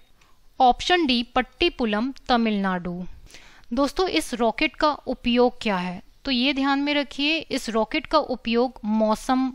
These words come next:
वायुमंडलीय स्थितियों और विकिरणों में अनुसंधान के लिए किया जा सकता है।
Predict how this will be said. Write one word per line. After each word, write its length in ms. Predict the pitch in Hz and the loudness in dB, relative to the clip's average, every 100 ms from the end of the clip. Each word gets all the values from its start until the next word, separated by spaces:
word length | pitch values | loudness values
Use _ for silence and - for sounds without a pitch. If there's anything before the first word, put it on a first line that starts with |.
| 262 | -8
वायुमंडलीय 840 | 214 220 233 226 220 220 226 262 226 | -2 0 2 0 0 0 0 -2 4
स्थितियों 680 | - - 214 - 240 247 247 - | 2 2 -6 -4 -4 -4 -6 -4
और 140 | 220 | -4
विकिरणों 580 | 190 226 - 240 247 285 | -2 -4 0 0 0 0
में 220 | 247 247 | 0 -2
अनुसंधान 800 | - 220 226 226 208 202 202 214 | -2 -4 -4 -4 -2 -2 -2 -2
के 160 | - 214 | -4 -4
लिए 180 | 214 247 | -4 -6
किया 300 | - 247 226 | -2 0 2
जा 160 | 196 | -2
सकता 380 | 185 185 - 185 | -4 -10 -10 -8
है। 280 | 175 180 | -8 -8